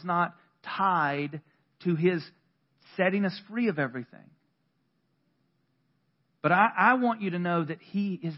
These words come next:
there with you in those moments. He's there. He's willing to interact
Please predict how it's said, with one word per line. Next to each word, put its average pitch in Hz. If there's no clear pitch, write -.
there 180
with 180
you 254
in 247
those 214
moments. 202
He's 175
there. 208
He's 196
willing 226
to 196
interact 214